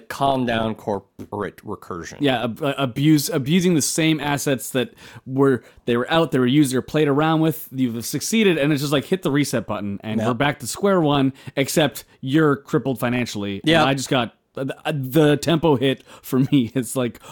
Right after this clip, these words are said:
Speaker 2: ridiculous.
Speaker 1: Nuts.
Speaker 2: Off
Speaker 1: Yeah.
Speaker 2: the charts, yeah.
Speaker 1: Yeah, so it feels like that Friends will not really be missed, um,
Speaker 2: I
Speaker 1: especially 'cause Restore exists, and Restore, I think, is, like, the less ridiculous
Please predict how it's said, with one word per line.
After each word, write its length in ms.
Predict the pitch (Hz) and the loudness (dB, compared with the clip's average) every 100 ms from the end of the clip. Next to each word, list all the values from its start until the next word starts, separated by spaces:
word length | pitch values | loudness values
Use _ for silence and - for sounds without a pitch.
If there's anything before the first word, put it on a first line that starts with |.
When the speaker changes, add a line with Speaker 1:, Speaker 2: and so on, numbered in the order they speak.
| 117 - | -16 0
Speaker 2:
ridiculous. 540 | 131 143 135 110 92 | 4 6 4 2 -2
Speaker 1:
Nuts. 180 | 90 85 | -6 -4
Speaker 2:
Off 160 | 139 135 | 0 0
Speaker 1:
Yeah. 60 | 90 | 0
Speaker 2:
the 20 | - | -4
charts, 380 | 107 95 - | -6 -6 -10
yeah. 220 | 113 98 90 | -8 -8 -8
Speaker 1:
Yeah, 200 | 95 73 | -12 -12
so 280 | - - 135 | -8 -4 -2
it 100 | 120 | -2
feels 220 | 143 196 170 | 0 0 2
like 220 | 165 127 120 120 | 0 -2 -8 -2
that 320 | 143 143 - _ _ _ - _ - | 0 -2 -6 _ _ _ -20 _ -20
Friends 500 | - 160 165 165 147 | -4 0 2 0 -2
will 120 | 127 123 | -2 0
not 240 | 131 131 113 | 0 -2 -4
really 240 | 117 135 131 | -2 -2 -2
be 120 | 135 | -2
missed, 420 | 135 135 - - | -2 -4 -6 -8
um, 80 | 127 | -4
Speaker 2:
I 40 | 160 | -2
Speaker 1:
especially 320 | 185 170 170 | -2 0 0
'cause 180 | 156 120 | -2 -2
Restore 420 | 120 - 175 190 | -6 0 2 4
exists, 380 | 190 185 202 - | 2 0 0 -2
and 100 | 147 | -6
Restore, 340 | 120 139 135 | -4 -2 0
I 60 | 123 | -2
think, 180 | 135 123 | -4 -4
is, 120 | 113 | -2
like, 220 | 107 - _ _ _ _ 170 | -2 -4 _ _ _ _ -6
the 200 | 165 208 | 0 0
less 480 | 254 254 - - - | 2 0 0 -6 -10
ridiculous 800 | - 147 127 117 - 113 101 - | -6 -4 -2 -2 -2 -2 -2 -8